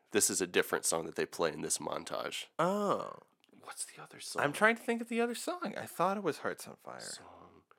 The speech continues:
Speaker 1: montage.
Speaker 2: <laughs> Rocky
Speaker 1: Car.
Speaker 2: Four. There's gonna be, like, <laughs>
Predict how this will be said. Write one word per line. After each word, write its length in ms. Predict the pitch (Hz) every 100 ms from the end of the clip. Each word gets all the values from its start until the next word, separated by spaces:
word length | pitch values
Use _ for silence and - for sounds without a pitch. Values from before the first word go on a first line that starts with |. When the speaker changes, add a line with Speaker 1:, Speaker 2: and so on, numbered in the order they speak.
| _ _ _ 80
Speaker 1:
montage. 920 | 80 80 80 - - 82 80 82 -
Speaker 2:
<laughs> 500 | - - - - - -
Rocky 440 | 120 127 - 131
Speaker 1:
Car. 80 | 131 -
Speaker 2:
Four. 580 | - 117 113 110 104 104
There's 180 | 113 107
gonna 160 | 107 95
be, 140 | 80 -
like, 200 | 110 - - - _ _ _
<laughs> 60 | -